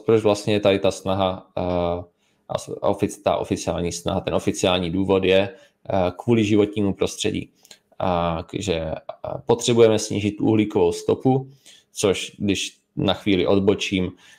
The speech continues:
už tady ten argument z mého pohledu a mnoha dalších odborníků, argument snižování oxidu uhličitého je další naprostý nesmysl, past,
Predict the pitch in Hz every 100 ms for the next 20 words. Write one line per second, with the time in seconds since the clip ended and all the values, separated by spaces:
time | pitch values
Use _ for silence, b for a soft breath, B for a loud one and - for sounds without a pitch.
0 | - - - 95 98 98 - 101 101 101
1 | 95 95 90 98 92 104 104 98 104 92
2 | 92 98 95 92 - 104 98 98 98 92
3 | 101 87 B B B _ - - 208 208
4 | 214 202 - - - - 101 107 104 101
5 | 98 98 - - 107 107 104 107 92 101
6 | 98 98 92 95 - 95 92 - _ 95
7 | - 95 - 95 95 110 101 - 107 95
8 | - 90 - 95 110 - -